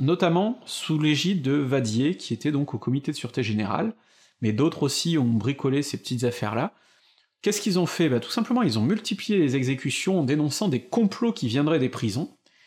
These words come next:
mais ces complots étaient censés être menés contre Robespierre.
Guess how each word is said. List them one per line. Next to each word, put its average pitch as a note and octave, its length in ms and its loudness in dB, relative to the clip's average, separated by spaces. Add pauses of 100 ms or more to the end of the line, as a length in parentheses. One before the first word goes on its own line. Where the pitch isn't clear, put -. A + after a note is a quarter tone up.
(160)
mais G#3 140 0
ces G#3+ 180 -2
complots F3+ 560 0 (300)
étaient F3+ 280 2
censés G3+ 360 0
être G#3+ 280 0
menés D3+ 460 2
contre A#3 320 0
Robespierre. - 640 0